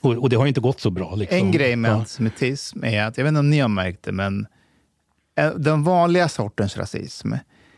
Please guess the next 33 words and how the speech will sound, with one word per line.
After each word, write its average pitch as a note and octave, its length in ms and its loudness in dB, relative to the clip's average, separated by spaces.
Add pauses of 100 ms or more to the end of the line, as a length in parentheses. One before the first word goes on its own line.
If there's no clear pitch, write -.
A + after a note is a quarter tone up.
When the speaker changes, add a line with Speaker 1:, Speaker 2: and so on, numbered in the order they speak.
(240)
Speaker 2:
den... E3 420 2 (1500)
Om D3 60 4
man D#3 160 4
är E3 40 4
med F#3+ 220 4
om C#3+ 100 4
det, B2+ 100 4
man B2+ 140 2
blir C#3+ 120 2
in-, D#3+ 160 0 (100)
det C#3 120 0
är C3+ 40 4
sällan E3 380 0
man E3+ 140 2
blir A#2+ 120 2
överraskad. C#3 1000 0 (360)
Förstår C3 260 2
ni? F#2 120 -2
Alltså, G#2+ 220 0
det B2+ 100 4
kan D3+ 180 0
komma D3 400 2
från A2 200 -2
lite G#2+ 200 -2
vem G2 200 0
som G2 160 -4
helst G2 320 0
och G#2 60 -2
man G2+ 140 2
är F#2+ 60 0
så, F#2+ 60 -2
ah, G2 180 2
okej. G2+ 400 -4